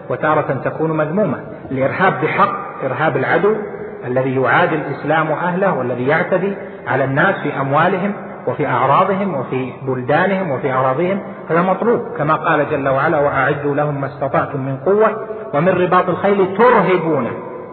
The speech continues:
به عدو الله وعدوكم". وقوله: "إنهم كانوا يسارعون في الخيرات ويدعوننا رغباً ورهباً". أيضاً الترهيب والإرهاب من الوقوع في الجريمة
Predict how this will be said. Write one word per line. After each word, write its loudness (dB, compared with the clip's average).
به 0
عدو 0
الله -2
وعدوكم". -4
وقوله: 2
"إنهم 0
كانوا 0
يسارعون 0
في -4
الخيرات 0
ويدعوننا 4
رغباً 4
ورهباً". 4
أيضاً 6
الترهيب 2
والإرهاب 2
من -2
الوقوع 2
في 2
الجريمة 2